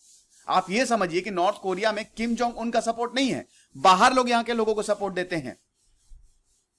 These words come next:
कोई भी न्यूट्रिशन असिस्टेंस है ही नहीं,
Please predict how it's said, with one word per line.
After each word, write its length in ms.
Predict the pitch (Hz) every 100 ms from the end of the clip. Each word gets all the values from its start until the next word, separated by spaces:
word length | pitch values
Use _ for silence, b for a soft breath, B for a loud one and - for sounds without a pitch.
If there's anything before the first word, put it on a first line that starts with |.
| _ -
कोई 280 | 220 277 262
भी 120 | 262
न्यूट्रिशन 460 | 220 214 202 220
असिस्टेंस 800 | 220 175 175 - 196 247 254 - _ _ _
है 160 | 139 175
ही 180 | 190 220
नहीं, 240 | 143